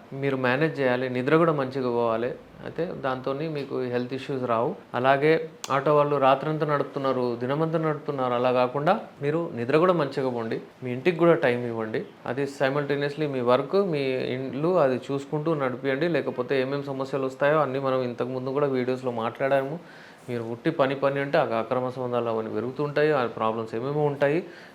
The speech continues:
అందుకే అక్కడ ఇక్కడ బ్యాలెన్స్గా తీసుకొని వెళ్ళండి. మీకు అంటే ఈ మన డ్రైవర్ మిత్రుల కొరకు నేను specially ఈ వీడియో చేశాను. మీకు నాకు ఎంత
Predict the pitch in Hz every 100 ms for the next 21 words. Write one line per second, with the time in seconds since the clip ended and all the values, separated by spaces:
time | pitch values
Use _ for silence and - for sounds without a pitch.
0 | - - 120 123 135 202 117 - 156 170
1 | 135 143 156 123 139 180 196 175 165 139
2 | 123 - 127 117 113 120 156 226 - -
3 | - - 127 131 131 151 214 - 120 123
4 | 135 123 123 123 120 120 - - - 127
5 | 120 117 117 131 160 147 139 - 127 120
6 | - 123 131 190 180 139 135 127 135 127
7 | 160 151 143 131 131 120 127 143 160 143
8 | 127 131 120 147 196 - - - - 135
9 | 131 135 135 135 - - - - 127 123
10 | 127 127 123 117 123 123 127 147 139 135